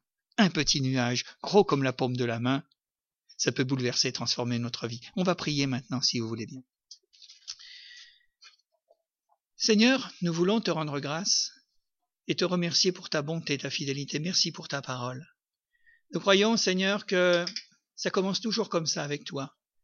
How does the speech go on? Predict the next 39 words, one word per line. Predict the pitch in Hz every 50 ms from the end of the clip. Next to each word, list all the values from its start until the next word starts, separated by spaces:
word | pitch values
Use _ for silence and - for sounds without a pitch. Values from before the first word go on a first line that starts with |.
| _ _ _ _ -
Ça | - 165
commence | 160 185 175 180 196 190 -
par | - 165 151
un | 160 165
embryon, | 175 175 170 185 180 165 151 143 147 185 - _ _ _ _ _ _ _ _ _ _ -
ça | - 175
commence | 170 220 196 190 208 220 208 - -
par | 208 196 190 190 185 180
un, | 180 170 160 160 165 - _ _ _ _ _ _ _ _ -
un | - 156 170
gène, | 147 127 139 135 151 147 131 147 151 131 127 - _ _ _ _ _ _ _ _ _ _ _ -
par | 202 208
des | 202 233 -
choses | - 269 262 220 202
insignifiantes | 226 214 - 226 220 240 233 - - 214 196 185 190 196 -
ou | 208
sur | - - 196
lesquelles, | 185 180 185 180 - 190 190 202 202 180
eh | 165
bien, | 165 175 180
nous | 175 175
ne | 170 165
faisons | 175 160 160 160
pas | 156 175 160 156 170
attention | - - 165 156 - - - 208 202
en | 180 165
pensant | - - 165 156 - - 180 180
que | - -
nous | 151 151 151
sommes | - - 160 147 135
plus | - - 165
grands | 147 135 135 139 135 135
que, | - - 139 135 - _ _ _ _ _ - _ -
que | - 151
tout | - 170 151
le | 147 139
reste. | 131 127 127 127 - - - - - - - - - - - -
Mais | 156 147
Seigneur, | - 165 160 156 151 147 135 135 151 151